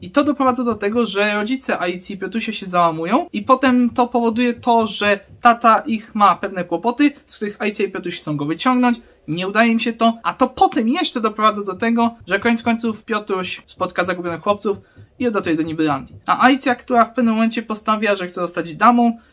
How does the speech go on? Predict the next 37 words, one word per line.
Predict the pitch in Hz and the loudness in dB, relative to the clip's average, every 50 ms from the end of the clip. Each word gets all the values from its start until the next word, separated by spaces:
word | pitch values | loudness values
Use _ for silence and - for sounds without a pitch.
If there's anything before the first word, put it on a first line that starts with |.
| _ _ _ _ _ _ - | _ _ _ _ _ _ -6
no, | 170 165 - - _ - | -4 -4 -4 -4 _ -6
na | - 302 302 | -2 0 0
szczęście | 302 - 277 247 233 - 220 196 | 0 2 0 0 0 0 -6 -6
nią | 185 175 170 170 - | -6 -6 -6 -8 -8
nie | 160 160 160 | -6 -4 -2
zostaje | 160 160 151 - - 156 156 156 147 | -2 -2 -4 -4 -6 -6 -4 -4 -6
i | - 151 160 - - _ - - | -8 -8 -10 -10 -10 _ -14 -6
dalej | - 156 165 165 156 | 0 0 0 0 0
sobie | - 160 156 151 147 | -2 -2 -2 0 0
żyje | 151 165 160 | 2 0 0
jako | 151 151 - | -2 -4 -6
dziecko, | 151 156 156 151 - - 147 | -6 -6 -6 -6 -6 -10 -12
póki | - - - - 156 | -12 -10 -8 -4 -4
jeszcze | 147 - - 156 | -4 -4 -4 -8
może. | 139 123 110 107 - - _ - | -8 -8 -8 -10 -14 -16 _ -4
Ja | 180 202 | 0 2
nawet | 240 262 277 269 | 2 2 2 0
nie | 277 | 0
do | 285 285 | -2 0
końca | 320 320 311 302 | -2 -2 -4 -2
pamiętam, | 302 302 294 294 294 | -2 0 0 0 0
jak | 285 285 | 0 -2
ten | - 277 269 | -2 0 2
łańcuch | 277 277 269 277 262 | 2 2 0 -2 -6
przebiega, | - - - 302 262 254 254 185 180 190 190 | -6 -4 -2 0 0 2 0 0 2 2 0
bo | 190 190 220 226 226 226 - _ _ _ _ _ _ _ _ _ _ _ - | 2 2 -2 -2 -2 -4 -8 _ _ _ _ _ _ _ _ _ _ _ 0
ten | - 247 247 | 0 0 0
film, | - - 480 494 480 494 494 _ - _ _ - | 0 -4 -6 -6 -6 -6 -8 _ -20 _ _ -8
jego | 262 277 269 - 311 | -8 -4 0 2 2
nawet | 302 320 302 - | 2 2 2 2
nie | 285 269 | 4 4
ogarniałem | 269 226 233 233 220 185 165 160 151 | 4 4 4 2 2 0 -2 -4 -4
zbytnio. | 151 156 151 143 135 - - 143 - - _ _ _ - - | -4 -4 -4 -6 -6 -6 -8 -10 -10 -10 _ _ _ -10 -6
Było | 196 226 | -4 0
tak, | 233 247 240 233 | 2 2 2 2
że | 208 214 220 220 214 _ _ _ _ _ _ _ _ _ _ - | 0 -2 -4 -4 -4 _ _ _ _ _ _ _ _ _ _ -6
ogarniałem, | - 202 220 247 262 277 302 320 349 359 349 339 | -2 2 4 4 6 6 6 6 4 2 0 -2